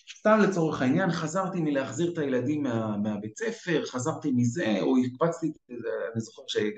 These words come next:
כשהייתי, כשהייתי ילד, כשהייתי מחזיר את הילדים מהבית ספר, אז חזרתי מלהחזיר את הילדים מהגן, מהבית ספר, ואז כאילו אני חוזר, אני זה, ואני לא יודע מה אני עושה קודם, ויש לי פגישה בחמש, ואני צריך להספיק לאכול, ואז אני כותב, רגע, רגע,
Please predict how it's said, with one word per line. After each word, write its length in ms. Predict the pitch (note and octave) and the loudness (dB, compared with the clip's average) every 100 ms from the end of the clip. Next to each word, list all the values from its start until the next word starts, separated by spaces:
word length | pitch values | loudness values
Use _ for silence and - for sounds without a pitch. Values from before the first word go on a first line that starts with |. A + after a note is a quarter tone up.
| A2 - | -4 -2
כשהייתי, 480 | G#2 - A2+ A2+ - _ | -2 -2 -6 -12 -12 _
כשהייתי 240 | - A2 A#2 | -2 0 4
ילד, 360 | A#2 A#2+ - | 4 6 2
כשהייתי 220 | - G2 G#2+ | -2 -4 -2
מחזיר 260 | G#2 A2 G#2 | -2 -4 -2
את 40 | |
הילדים 260 | G2+ G2 G#2 | -2 0 0
מהבית 240 | G2+ G2+ | 0 -4
ספר, 300 | A#2+ A#2+ G2 - - - _ _ _ | -8 -6 -8 -10 -20 -20 _ _ _
אז 320 | A#2 A2 - - - - - | 4 4 2 -6 -10 -14 -6
חזרתי 440 | - D3 F#3 G3+ G#3 | 0 6 8 8 8
מלהחזיר 560 | E3+ C#3 C3+ B2 D#3 | 6 6 4 4 2
את 40 | E3 | 4
הילדים 360 | C#3+ A#2+ C#3 | 4 6 4
מהגן, 480 | B2+ A#2 A2 G3 D#3+ | 4 2 0 0 0
מהבית 260 | A#2+ A2 A#2 | 0 0 0
ספר, 380 | F#3 F3+ G3+ F#3+ _ - - - _ _ _ G#2+ | -2 0 -2 -4 _ -20 -20 -20 _ _ _ 2
ואז 400 | D3+ A3+ C4 - | 6 8 6 6
כאילו 300 | A#3+ A#3+ A3+ | 4 8 8
אני 200 | G3+ F3+ | 8 6
חוזר, 500 | F3 E3+ F3 B2 A#2 | 2 0 0 4 4
אני 160 | C3 D3 | 4 2
זה, 280 | B2+ A2+ A2 | 2 0 0
ואני 160 | A2 B2 | 0 0
לא 40 | |
יודע 120 | E3+ | 2
מה 80 | G#3 | 2
אני 100 | G3 | 2
עושה 180 | F3+ F3 | 0 -4
קודם, 260 | D#3+ B2+ A#2 | -6 -2 0
ויש 220 | D3 G3 | 0 -2
לי 120 | E3 | -6
פגישה 300 | E3+ F3+ E3+ | 0 2 2
בחמש, 520 | E3+ D#3+ B2 G#2+ A2 | -2 -2 -2 -2 -2
ואני 140 | A#2 A#2+ | 0 0
צריך 180 | - | 0
להספיק 300 | F#3+ - - | -2 -2 -6
לאכול, 360 | D3+ - A2+ A2 | -8 -2 -4 0
ואז 140 | C#3+ F3 | -2 0
אני 140 | F3 | -2
כותב, 140 | E3+ | -4
רגע, 180 | - C3+ | -4 -6
רגע, 240 | G2+ F#2+ | -6 -16